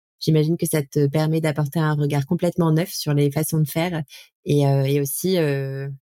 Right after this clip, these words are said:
le fait que tu n'hérites pas de mauvaises pratiques, euh, ou, euh, de pratiques en général dans lesquelles moi, par exemple, j'ai pu infuser parce que j'ai fait que de la restauration.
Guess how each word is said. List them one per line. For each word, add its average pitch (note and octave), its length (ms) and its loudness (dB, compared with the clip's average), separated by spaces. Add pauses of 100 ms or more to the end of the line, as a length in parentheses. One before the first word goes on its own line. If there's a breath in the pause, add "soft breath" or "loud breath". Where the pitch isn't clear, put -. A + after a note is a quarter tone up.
(120)
le C#3+ 140 0
fait E3+ 120 -2
que E3 100 0
tu D#3 200 -2
n'hérites D3 480 -2
pas F#3 160 -2 (320)
de C#3+ 100 2
mauvaises C#3+ 300 0
pratiques, E3 600 0
euh, C#3 440 2
ou, F3+ 280 2
euh, C3+ 540 -4 (320)
de D3+ 120 -2
pratiques D#3 440 -4
en D#3+ 80 0
général D3 580 -2
dans C#3+ 120 -2
lesquelles D3+ 400 -2
moi, D#3 180 -4
par D3+ 160 -2
exemple, D3+ 280 -4
j'ai C#3+ 120 -4
pu C3+ 160 -10
infuser D3 400 -6
parce - 200 -8
que C#3 100 -8
j'ai C#3 100 -6
fait C#3 140 -12
que - 100 -10
de D#3 80 -6
la D#3+ 80 -6
restauration. C#3+ 520 -6